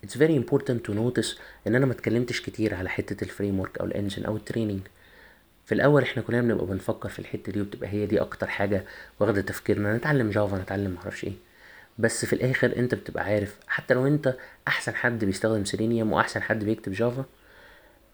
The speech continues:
البروجكت بتاع الاوتوميشن مش هينجح الا لو اتعامل as a project.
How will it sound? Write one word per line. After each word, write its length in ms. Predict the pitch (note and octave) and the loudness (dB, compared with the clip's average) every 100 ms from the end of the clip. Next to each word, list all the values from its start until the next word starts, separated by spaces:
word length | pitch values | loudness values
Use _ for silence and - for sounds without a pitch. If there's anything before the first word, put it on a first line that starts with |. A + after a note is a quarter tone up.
| _ _ _ | _ _ _
البروجكت 520 | G2 - B2+ E3 E3 - | -6 0 2 2 -2 -6
بتاع 140 | C#3+ | -6
الاوتوميشن 440 | C3 A#2+ C#3 C3 | -4 -2 0 2
مش 180 | C3+ - | 2 2
هينجح 460 | B2+ D3 C3+ - - - | 4 4 4 0 -2 2
الا 140 | C#3 | 4
لو 140 | B2+ | 4
اتعامل 400 | A2+ G#2 C#3+ C3+ | 2 2 4 4
as 40 | G#2 | 2
a 40 | |
project. 480 | - G2 - - - | 0 -4 -4 -14 -20